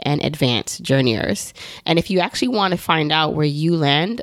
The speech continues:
on the journeyer scale, you can go to journey to launch dot com slash quiz. And with that quiz, it kinda takes you through some steps, asks you some basic questions,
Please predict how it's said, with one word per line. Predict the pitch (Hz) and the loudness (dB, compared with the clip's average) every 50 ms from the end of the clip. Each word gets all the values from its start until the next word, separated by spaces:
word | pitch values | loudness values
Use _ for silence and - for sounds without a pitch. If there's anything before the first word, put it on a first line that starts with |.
| - - | -8 -4
on | - 175 170 170 165 165 170 170 | -2 0 0 0 0 -2 -2 -2
the | 165 | -2
journeyer | 160 - 160 160 165 175 175 175 175 190 | -2 0 0 0 0 0 0 -2 -2 -4
scale, | - - - - 170 180 185 196 | -6 -6 -2 0 2 2 2 2
you | 190 160 151 | 0 -2 -4
can | - 147 151 | -2 -2 0
go | 147 147 147 | 2 2 2
to | 143 | 0
journey | 127 - 151 147 147 147 | 0 0 0 0 0 0
to | 147 - 156 | 0 0 0
launch | 151 147 143 143 143 151 - - - - - | 0 2 2 2 0 -2 -4 -6 -10 -6 0
dot | 151 139 127 - - - | 2 2 2 0 -2 -4
com | - 170 151 147 139 139 139 147 151 - - - - - - - | -2 0 0 0 0 -2 -2 -4 -6 -8 -14 -20 -20 -20 -20 -16
slash | - - 160 151 139 131 143 - - - | -8 -4 0 0 0 0 -2 -4 -6 -6
quiz. | - - 156 143 185 285 - - - - _ - - - - - - - - | -2 0 0 0 0 -2 -4 -8 -12 -16 _ -20 -20 -20 -20 -20 -20 -18 -10
And | - 147 160 160 156 151 151 156 156 - | -4 -2 0 2 2 2 2 0 -2 -2
with | - 190 220 - | 0 -2 0 0
that | 220 185 - - | 0 -2 -2 -2
quiz, | - 247 240 226 208 190 180 185 208 - - - | -2 -2 0 2 2 2 0 0 -2 -6 -12 -8
it | - 175 170 170 165 - - _ - - | -4 -2 0 0 0 -2 -4 _ -14 -8
kinda | - 185 190 180 180 | -2 -2 0 0 0
takes | - - 190 185 - | -2 -2 -2 -4 -4
you | 190 180 | -6 -6
through | - 185 180 | -6 -6 -4
some | - 165 165 | -4 -4 -4
steps, | - - 165 160 156 - | -4 -4 -4 -4 -4 -2
asks | - - 196 185 - - - | -2 -2 -2 -2 -2 -4 -8
you | 175 | -6
some | - 170 160 | -4 -4 -2
basic | 170 175 - - - 392 | 0 0 0 0 -2 -4
questions, | - - 180 170 - - 175 170 170 175 - | -2 0 0 0 0 -2 -2 -2 -2 -4 -6